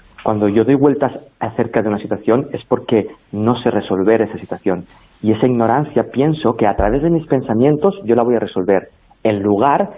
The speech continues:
de hacer un acto de honestidad y empezar a autoindagar en mí mismo o usar la biología del presente, que está basada en ese atrevimiento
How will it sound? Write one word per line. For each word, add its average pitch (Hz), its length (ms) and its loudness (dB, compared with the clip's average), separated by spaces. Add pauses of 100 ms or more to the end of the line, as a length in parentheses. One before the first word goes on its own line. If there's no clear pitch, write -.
(240)
de 107 120 -2
hacer 127 240 0
un 135 260 -2
acto 135 340 0
de 107 340 4
honestidad 104 760 0 (340)
y 113 80 -2
empezar 110 340 0
a 147 60 2
autoindagar 113 800 0
en 131 80 0
mí 107 100 0
mismo 110 440 -2 (340)
o 107 80 2
usar 123 580 0
la 104 180 2
biología 95 460 0
del 104 140 0
presente, 104 560 -2 (420)
que - 80 -4
está 113 180 0
basada 139 480 2
en 101 260 -6 (300)
ese 123 220 0
atrevimiento 123 1000 2